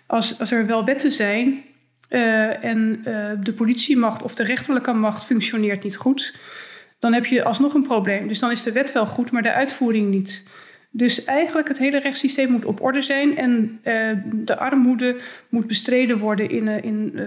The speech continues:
de landen. Nou, in, in Thailand bijvoorbeeld, daar is de prostitutie een probleem. En zo heb je nog veel plaatsen in de wereld waar je, waar je slavernij vindt. En zelfs in,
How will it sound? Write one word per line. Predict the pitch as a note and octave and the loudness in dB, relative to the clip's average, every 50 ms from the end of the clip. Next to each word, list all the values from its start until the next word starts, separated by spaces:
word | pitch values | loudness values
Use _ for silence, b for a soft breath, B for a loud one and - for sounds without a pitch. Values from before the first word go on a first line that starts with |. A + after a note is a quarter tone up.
| G#3 G3 | -8 -8
de | G#3 G#3 | -8 -4
landen. | G3+ G#3 G3+ G3 F#3+ F#3+ F#3+ | -4 -4 -4 -4 -6 -8 -8
Nou, | F#3+ F#3+ E3 | -8 -8 -6
in, | - G3 G#3+ G#3 G3+ B B B B B B B | -4 -4 -4 -4 -6 B B B B B B B
in | - - G#3 G#3 F#3+ G3 | -2 0 0 0 0 0
Thailand | - A3+ A3 A3+ A3 A3+ A3+ A3 | -2 0 0 0 0 -2 -2 -2
bijvoorbeeld, | A#3 A3+ A3+ - A#3+ A3+ A3 G#3+ A3+ A3 A#3 A3+ A3+ - | -4 -6 -4 -2 -2 0 0 0 0 -2 -2 -4 -4 -4
daar | A3 G#3+ G#3+ G#3+ | -2 0 0 0
is | - G#3 G3 - | 0 -2 -4 -4
de | A3+ | -8
prostitutie | G#3+ - G#3+ - - A3 G#3+ - A#3 A3 - - A#3+ A#3 | -10 -8 -8 -6 -6 -6 -2 -2 -2 -2 0 0 0 0
een | A3+ | 0
probleem. | A3+ - A3+ G#3+ G3+ G3+ G#3+ G#3+ G#3+ G#3+ G#3+ G#3 G#3+ | 0 -2 -2 0 0 0 0 0 -2 -2 -4 -4 -4
En | - G#3+ G3+ | -6 -6 -4
zo | G3 A3+ G#3 | -4 -2 -2
heb | F#3+ A3+ A3+ - | -2 -2 -4 -4
je | - A3+ G#3+ G#3+ G#3+ B B B B B B B B | -4 -4 -4 -4 -6 B B B B B B B B
nog | - A3+ G#3+ - | -2 -2 0 2
veel | - B3+ B3 | 2 2 2
plaatsen | B3 B3+ A#3+ A#3+ A#3 - - - | 2 0 0 0 0 0 0 2
in | A#3+ | 2
de | A3+ G#3 | 2 2
wereld | G3 A3+ A#3 A#3 A3+ A3+ A#3 A3+ A3+ - | 0 0 0 0 0 0 -2 -4 -4 -4
waar | A3 G#3+ G#3+ G#3+ G#3+ G#3+ | 0 0 2 2 2 2
je, | G#3 G#3 G#3 G#3 G#3 G#3 G#3 - _ _ _ _ _ _ _ _ _ _ _ _ _ - - | 0 0 0 -2 -2 -4 -6 -12 _ _ _ _ _ _ _ _ _ _ _ _ _ -16 -4
waar | - F#3 G3+ G3+ G#3 | -2 0 2 2 2
je | G3+ | 0
slavernij | F3+ - - G#3 G3 G3 G3 G#3+ G3+ G3+ G#3 A3 A#3 | 0 0 0 0 0 0 0 0 0 0 0 0 0
vindt. | A3+ - B3+ B3+ C4+ C4+ - - B B B B B B B B B B | 0 0 2 4 4 2 2 -4 B B B B B B B B B B
En | - A#3 A#3+ - | -2 0 2 2
zelfs | - C#4+ D4 D4 D4 - | 4 2 2 2 0 2
in, | C#4 C4 B3+ B3 A#3+ | 2 4 4 4 2